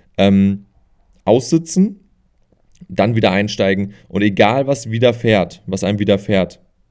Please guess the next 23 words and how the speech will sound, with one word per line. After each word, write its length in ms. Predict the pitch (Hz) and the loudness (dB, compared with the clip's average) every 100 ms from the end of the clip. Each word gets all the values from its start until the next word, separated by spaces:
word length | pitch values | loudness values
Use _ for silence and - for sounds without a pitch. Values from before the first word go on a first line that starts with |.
| - | -10
du 100 | 110 | -8
gibst 260 | 127 - | -6 -6
einfach 240 | 117 117 120 | -4 -4 -2
nicht 200 | 110 98 | -4 0
auf. 300 | 98 - - _ _ - | -2 -2 -12 _ _ -6
Und 200 | 98 95 | -4 2
derjenige, 420 | 120 139 135 117 | 2 2 -2 0
der 140 | 110 110 | 2 2
niemals 580 | 131 180 208 202 202 | 4 4 4 2 0
aufgibt, 560 | 165 165 165 170 165 - _ _ _ _ _ _ _ _ _ _ - | -2 -4 -4 -12 -12 -18 _ _ _ _ _ _ _ _ _ _ -4
der 100 | 85 | -2
kann 160 | 127 123 | 0 0
auch 80 | |
nicht 160 | 123 120 | 0 -2
besiegt 380 | 107 104 - - | -2 -4 -6 -8
werden 220 | 60 - | -8 -8
von 180 | - - | -10 -8
irgendwas, 440 | 58 - - - | -10 -10 -12 -6
ne? 240 | 107 165 - | -2 -2 -2
Also 160 | 202 | -4
egal, 580 | - 104 120 127 151 175 | -2 -2 0 2 2 2
was 160 | 165 - | 0 -2
ist, 400 | 110 - - | -2 -2 -6